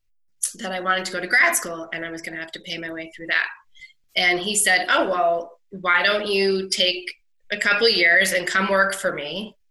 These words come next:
and you can save money, and then you can go back to grad school." And I said, "Well, that sounds awesome, except I know nothing <laughs> about investing or finance. Like, I'm a literature major. I write poems. Like, th-, are you sure?"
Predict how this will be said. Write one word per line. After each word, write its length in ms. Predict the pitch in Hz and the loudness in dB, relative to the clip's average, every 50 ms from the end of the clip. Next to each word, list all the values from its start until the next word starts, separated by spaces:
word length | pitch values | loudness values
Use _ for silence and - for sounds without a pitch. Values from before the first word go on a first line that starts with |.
| _ _ _ - 180 | _ _ _ -8 -6
and 80 | 175 170 | -6 -6
you 60 | 170 | -6
can 160 | 170 175 170 | -6 -4 -2
save 380 | 165 - 185 180 185 190 185 175 | 0 2 2 2 0 0 -2 -4
money, 460 | 165 156 156 156 170 185 208 214 - _ _ - - _ - - | -4 -4 -2 -2 -2 -4 -4 -6 -8 _ _ -20 -20 _ -4 -2
and 120 | 170 175 175 | 0 0 0
then 120 | 170 170 | 0 0
you 80 | 170 165 | -2 -4
can 220 | 170 - 180 175 | -4 -6 -6 -6
go 420 | 175 165 151 156 160 160 160 160 _ | -4 -6 -6 -6 -6 -8 -10 -10 _
back 220 | - 143 147 - - | -6 -6 -6 -4 -4
to 80 | 190 | -2
grad 220 | 196 226 330 320 320 | 0 2 2 0 -2
school." 280 | - - - - - - _ _ _ _ _ _ _ _ _ - - | -6 -10 -12 -14 -16 -18 _ _ _ _ _ _ _ _ _ -4 -2
And 120 | 196 190 | 2 2
I 60 | 190 | 2
said, 140 | 190 202 196 | 2 2 2
"Well, 100 | 202 214 | 4 4
that 220 | 220 262 427 - | 4 4 4 4
sounds 260 | - 480 302 180 - 170 | 4 4 4 4 2 4
awesome, 680 | 165 165 165 165 - 185 180 185 214 320 320 320 - - - - | 4 4 4 4 4 2 2 0 0 0 0 -2 -4 -8 -4 -2
except 500 | 196 196 - - 214 196 190 - - 196 | 0 2 2 4 4 4 4 2 4 4
I 100 | 196 202 | 4 6
know 220 | 202 202 196 190 | 6 6 6 4
nothing 880 | 185 185 190 190 196 214 240 - - - 165 165 165 165 180 214 269 262 - - - - - - | 4 4 4 4 4 4 4 4 2 2 2 2 2 2 0 -2 -6 -8 -6 -2 2 4 4 4
<laughs> 220 | - - - - - | 6 4 4 4 4
about 360 | 220 202 - - - 165 175 | 4 6 6 6 6 6 4
investing 920 | 180 180 190 190 202 202 208 214 - - - 226 220 220 220 220 226 226 226 - - - - - - 190 | 4 4 4 4 4 4 6 4 4 4 4 2 2 4 2 2 2 0 -4 -8 -14 -18 -16 -8 -4 -4
or 80 | 175 - - - | -4 -4 -2 0
finance. 540 | 226 220 214 214 214 214 214 214 214 214 214 | 2 4 6 6 6 6 6 6 6 6 4
Like, 120 | 202 185 190 | 4 4 4
I'm 100 | 214 233 | 4 4
a 100 | 214 185 175 | 4 2 2
literature 460 | 175 202 220 247 240 240 247 247 233 | 4 4 6 6 6 4 4 4 4
major. 320 | 226 226 226 214 220 214 190 | 4 4 4 6 6 6 6
I 80 | 190 | 6
write 200 | 185 175 170 165 - - - | 6 4 2 2 0 -2 2
poems. 520 | 226 226 220 220 220 220 220 220 220 220 214 | 4 6 6 6 6 6 6 8 6 6 6
Like, 140 | 190 180 - - | 4 2 2 2
th-, 140 | 208 202 - - 185 185 | 2 4 4 4 4 6
are 60 | 180 | 4
you 80 | - - | 4 4
sure?" 500 | - - - 175 180 202 233 - 415 | 4 4 4 6 6 6 6 6 4